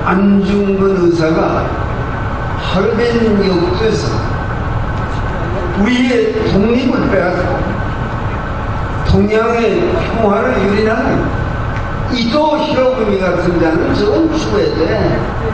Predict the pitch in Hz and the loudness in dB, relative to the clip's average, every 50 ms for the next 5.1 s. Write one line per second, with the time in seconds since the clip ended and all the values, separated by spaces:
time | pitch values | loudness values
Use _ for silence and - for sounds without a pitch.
0 | - - - - - - - - - - - - - - - - - - - - | -4 -4 -4 -4 -4 -4 -4 -4 -4 -4 -4 -4 -4 -4 -4 -4 -4 -4 -4 -4
1 | - - - - - - - - - - - - - - - - 240 226 233 220 | -4 -4 -4 -4 -4 -4 0 2 4 4 4 4 2 0 0 0 0 2 2 2
2 | - - - - - - - - - - - - - 175 202 214 226 233 233 233 | 2 0 0 -2 -2 -4 -4 -4 -4 -4 -4 -2 0 0 2 2 2 0 0 -2
3 | 233 220 202 - - - - - - - - - - - - 247 240 240 240 220 | 0 0 0 0 0 0 -2 -2 -4 -4 -4 -4 -4 -2 -2 -2 0 0 0 0
4 | - - - - 170 196 - - - 240 226 214 - - - 233 240 240 240 240 | 0 0 0 0 2 2 2 0 0 0 0 0 0 0 0 2 2 2 2 2
5 | 240 240 | 2 0